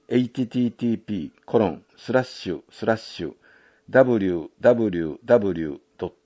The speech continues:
トピーアールイーエフドットケーオーシーエイチアイドットエルジードットジェーピースラッシュエスオーエスエイチアイ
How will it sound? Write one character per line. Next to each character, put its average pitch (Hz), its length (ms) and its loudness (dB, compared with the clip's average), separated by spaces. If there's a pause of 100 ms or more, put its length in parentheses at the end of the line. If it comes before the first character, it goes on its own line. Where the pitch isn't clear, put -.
ト 87 240 0 (420)
ピ 123 280 2
ー 135 140 8
ア 113 40 6
ー 98 40 2
ル 85 300 -4
イ 107 220 0
ー 127 80 4
エ 120 40 4
フ - 100 -6 (160)
ド 95 140 -8
ッ - 60 -10 (180)
ト 85 260 -2 (160)
ケ 123 280 4
ー 131 40 6
オ 113 200 2
ー - 40 -20
シ - 160 -6
ー 120 180 2
エ 123 40 4
イ 120 120 0
チ 123 180 0
ア 120 60 6
イ 90 220 -2
ド 85 100 -6
ッ 78 60 -12 (180)
ト 85 240 -4 (420)
エ 107 120 0
ル 120 160 4
ジ 117 360 -2
ー - 40 -20
ド 92 100 -4
ッ 87 60 -8 (180)
ト 85 320 -4
ジ 90 120 -4
ェ 117 80 2
ー 110 60 -4
ピ - 180 -8 (120)
ー - 20 -16
ス - 180 -14
ラ 110 100 2
ッ - 20 -14
シ - 240 -14
ュ - 60 -10 (800)
エ 110 100 -4
ス 123 180 -6
オ 123 360 2
ー 104 60 -4
エ 107 40 0
ス 120 280 -6
エ 123 80 2
イ 117 120 2
チ 123 220 0
ア 117 60 6
イ 90 180 -2